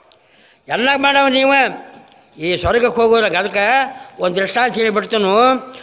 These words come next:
ಒಬ್ಬ ಮಹಾತ್ಮ ನಮ್ಮ ಭೀಮಾನಂದ ಅಪ್ಪಗಳು ಹೆಂಗೆ ಓಡಾಡ್ತಿರ್ತಾರಲ್ಲ ಇಲ್ಲಿ ಅಗದಿ ಕಾಲಾಗ ಹಾಕೋ ಹಂಗೆ ಓಡಾಡ್ತಿರ್ತ ಸೇವೆ ಮಾಡಕ್ಕೆ.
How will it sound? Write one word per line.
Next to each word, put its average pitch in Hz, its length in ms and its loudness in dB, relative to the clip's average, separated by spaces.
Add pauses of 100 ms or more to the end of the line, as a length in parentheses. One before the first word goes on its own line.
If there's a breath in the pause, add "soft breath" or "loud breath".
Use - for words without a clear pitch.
(140)
ಒಬ್ಬ 190 220 0
ಮಹಾತ್ಮ 240 480 2 (1700 soft breath)
ನಮ್ಮ 147 160 -6
ಭೀಮಾನಂದ 226 400 0
ಅಪ್ಪಗಳು 220 300 0
ಹೆಂಗೆ 226 180 2
ಓಡಾಡ್ತಿರ್ತಾರಲ್ಲ 226 600 0
ಇಲ್ಲಿ 196 140 2
ಅಗದಿ 202 340 0
ಕಾಲಾಗ 208 300 0
ಹಾಕೋ 208 160 -2
ಹಂಗೆ 202 220 0
ಓಡಾಡ್ತಿರ್ತ 220 480 0
ಸೇವೆ 190 200 -2
ಮಾಡಕ್ಕೆ. 170 460 -4